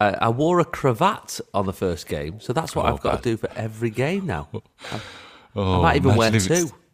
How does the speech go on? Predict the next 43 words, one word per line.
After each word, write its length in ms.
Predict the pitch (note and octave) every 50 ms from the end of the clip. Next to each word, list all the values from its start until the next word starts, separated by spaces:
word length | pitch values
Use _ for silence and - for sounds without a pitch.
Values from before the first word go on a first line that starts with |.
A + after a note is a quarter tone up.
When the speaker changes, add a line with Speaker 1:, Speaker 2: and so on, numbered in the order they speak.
| - - C#2+
Speaker 2:
Oh, 420 | C#2 - - D2+ C#2+ C#2+ C#2+ C#2 C#2
that's 280 | D2 D2 C#2+ - -
mental. 320 | D2 C#2 C#2+ C#2 C2+ - -
Imagine 260 | F#2+ G#2+ G#2+ G#2 A2 G#2+
if 120 | G2 -
you 80 | G2+ F#2+
were 80 | F#2
like, 300 | F#2+ F#2 F2 F2+ - - _ _ _ - - - - - -
on 80 | F3+
the 60 | G3+ -
first 420 | - - A3 A#3 B3+ C4 - -
game, 260 | - G2+ D#2 D#2 D2
I 60 | D#2+
was 180 | F2 F#2+ G2 -
filming 600 | - - - - - - C#3+ E3+ F#3+ F#3+ F#3 E3+
a 40 | -
thing 260 | - - C#3+ E3+ F3+
where 100 | D#3 C3
I 40 | A#2
was 120 | A2 A2+
riding 260 | C3 C3 B2+ B2+ A#2+
a 80 | A#2+ G#2+ _ _ _ _ _ _
penny 400 | - - C3 D3 E3 F3 F3+ F3+
farthing 600 | D#3+ _ - - D3 D3 D3 D3+ D3 D#3+ D#3+ D3 - -
bicycle 640 | - C#3 C3+ B2+ - - - - - - C2+ B1 - - A2 - - - -
<laughs> 300 | - - - - _ -
with 140 | G#2+ G2 G2+
a 120 | G2 F#2+ -
monkey 400 | G#2 G2+ G#2+ A2 B2+ A2 - A2+
and 100 | G2 F2+
a 40 | E2+
basket 400 | - G#2+ G#2 G2+ - - G2 -
on 80 | D#2+ E2
the 80 | E2
front. 320 | D#2+ - G2 F#2+ F2 E2 E2+
You'd 120 | F2+ F#2+
have 120 | F#2 -
to 100 | - G2
do 100 | F#2+ G#2
Speaker 1:
Well, 80 | G2+ F#2+
Speaker 2:
that 140 | F#2 F2+ -
every 360 | F#2 F#2 F2 D#2+ F#2 G2 F#2+
game. 400 | F2 G2+ G#2+ A2 G#2+ F#2 D2